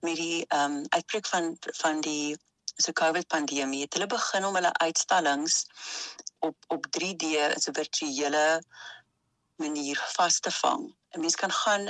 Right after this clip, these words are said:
na die, ehm, so Vinku webblad of die N W U webblad, en dan kan jy in hierdie drie D, so virtuele galery gaan rondstap.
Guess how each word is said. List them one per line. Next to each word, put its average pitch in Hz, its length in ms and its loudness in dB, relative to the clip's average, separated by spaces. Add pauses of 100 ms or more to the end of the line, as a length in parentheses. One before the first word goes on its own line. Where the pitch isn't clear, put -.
(140)
na 156 400 4
die, 160 340 -2
ehm, 143 420 0
so - 180 -2
Vinku 190 720 -2 (580)
webblad 175 560 0
of - 200 -4
die 165 360 -2
N 156 180 -2
W 143 140 -4
U 202 160 -4
webblad, 165 460 2 (540)
en 180 120 0
dan 180 260 4
kan 285 200 -4
jy 185 340 4
in 233 280 0
hierdie 160 320 -2
drie 165 220 -2
D, 156 340 0
so 151 120 -2
virtuele 151 580 0
galery 143 520 0
gaan 143 260 0
rondstap. - 1120 0